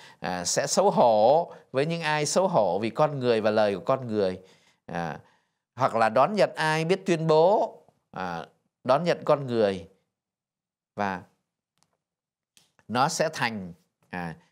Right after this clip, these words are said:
những cái dấu lạ, tức là việc người rao giảng và sống lại, à, đến, rồi người sẽ đến xét xử một cách bất ngờ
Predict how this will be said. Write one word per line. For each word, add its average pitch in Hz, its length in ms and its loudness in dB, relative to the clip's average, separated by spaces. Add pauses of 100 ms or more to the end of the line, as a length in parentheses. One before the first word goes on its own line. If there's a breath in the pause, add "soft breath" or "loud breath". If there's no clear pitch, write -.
(140)
những 120 200 -10
cái 151 220 -4 (840 loud breath)
dấu 139 260 2
lạ, 151 440 2
tức 175 100 -2
là 131 100 2
việc 107 300 -4
người 107 300 0
rao 139 240 0
giảng 95 420 -2
và 95 120 -2
sống 170 320 -2
lại, 135 300 0 (600)
à, 85 260 -12 (200)
đến, 151 420 0 (380)
rồi 104 180 -6
người 107 220 0
sẽ 131 180 -2
đến 139 300 2
xét 190 260 -4
xử 98 240 -4
một 82 80 -10
cách 127 200 -6
bất 190 240 -2
ngờ 107 300 -2